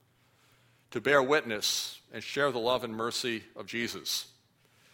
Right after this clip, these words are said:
I've seen fulfillment of Jesus' promise. I bear witness to you that I have seen the hungry fed.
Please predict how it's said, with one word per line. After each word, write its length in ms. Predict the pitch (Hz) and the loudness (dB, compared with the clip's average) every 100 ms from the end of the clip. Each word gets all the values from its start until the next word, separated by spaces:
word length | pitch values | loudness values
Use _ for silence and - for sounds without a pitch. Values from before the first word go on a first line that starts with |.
| - _ _ _ _ - | -20 _ _ _ _ -2
I've 220 | 135 170 | 2 4
seen 280 | - 165 165 | 2 0 0
fulfillment 600 | 151 123 185 165 143 127 | -2 0 4 6 6 2
of 260 | - 123 107 | -2 -6 -4
Jesus' 640 | 131 123 117 117 104 - - _ _ _ _ | -6 -6 -6 -8 -8 -10 -16 _ _ _ _
promise. 680 | 120 110 98 - - - - _ _ _ _ _ _ _ _ - - - | 0 0 0 -2 -2 -4 -10 _ _ _ _ _ _ _ _ -20 -10 4
I 120 | 143 | 8
bear 200 | 156 165 | 12 12
witness 420 | 165 196 180 - | 10 6 4 0
to 60 | 165 | 2
you 140 | 165 | 2
that 140 | 143 139 | 4 4
I 100 | 135 | 6
have 140 | 135 | 4
seen 320 | - 160 151 | 0 -2 -2
the 100 | 139 | -2
hungry 500 | 117 165 180 143 127 - - _ _ _ | 0 0 0 0 0 -4 -20 _ _ _
fed. 420 | - 131 113 92 | -8 0 2 2